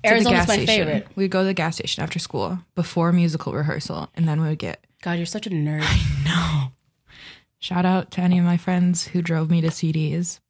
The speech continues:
Speaker 1: so we could get Arizona and sometimes pizza. <laughs>
Speaker 2: Well, uh, going off of that incredibly tangent coffee break.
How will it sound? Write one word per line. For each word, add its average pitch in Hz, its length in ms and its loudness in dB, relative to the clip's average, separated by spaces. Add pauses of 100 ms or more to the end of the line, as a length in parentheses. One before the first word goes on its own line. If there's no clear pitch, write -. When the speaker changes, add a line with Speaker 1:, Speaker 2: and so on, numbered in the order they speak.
(260)
Speaker 1:
so 165 180 -6
we 160 120 -2
could - 180 -8
get 123 220 -8 (180)
Arizona 160 600 -2 (100)
and 170 160 2
sometimes - 360 -2
pizza. - 440 -8 (360)
<laughs> - 440 -8 (1300)
Speaker 2:
Well, 214 400 4 (840)
uh, 180 560 2
going 208 340 2
off 202 220 0
of 170 360 0 (380)
that 175 480 2 (180)
incredibly 175 1000 -2
tangent 160 600 -4
coffee 160 320 -8
break. 165 460 -10